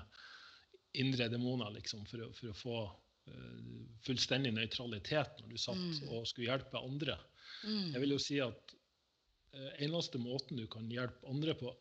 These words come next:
Speaker 1: <clears throat> det er å ha ryddet så mye som mulig i din egen bakgård, sånn at ikke du overfører din, og projiserer din
Speaker 2: Yes.
Speaker 1: egen dritt over på de, den personen du ser foran deg.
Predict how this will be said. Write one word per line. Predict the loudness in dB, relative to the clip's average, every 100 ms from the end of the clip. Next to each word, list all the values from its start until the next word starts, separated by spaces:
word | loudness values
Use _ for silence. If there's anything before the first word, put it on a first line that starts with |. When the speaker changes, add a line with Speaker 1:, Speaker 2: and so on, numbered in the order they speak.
| -2
Speaker 1:
<clears throat> | 2 2 2 2
det | 2
er |
å | 2 -2 -8 _ _ -4
ha | 0
ryddet | 2 2 2
så | 0
mye | -4 -4
som | -4
mulig | -2 0 -2
i |
din | -4
egen | -6 -6 -6
bakgård, | -8 -10 -12 -14 -12
sånn | -10 -6
at |
ikke | -4 -2
du | 0 0
overfører | 2 0 0 2 4 2
din, | -2 -6
og | -4
projiserer | 2 4 6 8 8
din | 8 4
Speaker 2:
Yes. | 4 4
Speaker 1:
egen | 4 4
dritt | 2 0 -4
over | -6 -4 -4
på | -6 -2
de, | 0 0 -2 -4
den | -2 0 -2
personen | -4 -2 0 0
du | 0
ser | 0
foran | 0 -2
deg. | -2